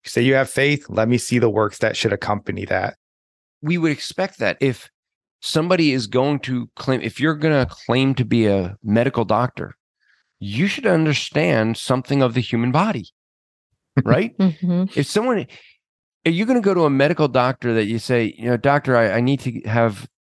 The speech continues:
Speaker 2: heart surgery." And he goes, "Yeah, you know, um, I, I think I've read something about the heart before," right? He, or if he doesn't know where the heart is, you know, he
Speaker 3: Mm-hmm.
Speaker 2: goes to your knee to look for your heart.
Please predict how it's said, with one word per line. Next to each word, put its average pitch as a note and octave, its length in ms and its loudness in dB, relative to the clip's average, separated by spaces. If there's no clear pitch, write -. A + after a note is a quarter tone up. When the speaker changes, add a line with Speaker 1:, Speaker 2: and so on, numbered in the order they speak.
Speaker 2:
heart E3+ 240 -2
surgery." G2 480 0
And A2 100 2
he A#2+ 80 2
goes, A2+ 240 0
"Yeah, G3+ 120 2
you F3+ 140 0
know, G3 240 0
um, E3+ 420 0
I, - 160 -4
I D3+ 80 0
think G#3 180 -4
I've A#2 160 0
read C#3+ 180 0
something G#2 360 -2
about F#2 240 -2
the F#2 40 -4
heart F#2 380 -4
before," G#2 520 -4
right? C#3+ 280 0
He, D#3+ 260 2
or D#3+ 160 0
if D3+ 60 0
he E3 80 0
doesn't F3 260 0
know E3+ 160 4
where D#3 320 2
the D3+ 80 0
heart D3+ 240 -2
is, G#2 340 -2
you B2 80 -2
know, A#2+ 100 4
he F3 80 4
Speaker 3:
Mm-hmm. F3 60 -2
Speaker 2:
goes E3 160 2
to D#3 120 -4
your D3 100 0
knee C#3 320 0
to A2 120 0
look B2 220 -6
for C3+ 120 -8
your A#2+ 120 -4
heart. A#2 320 -4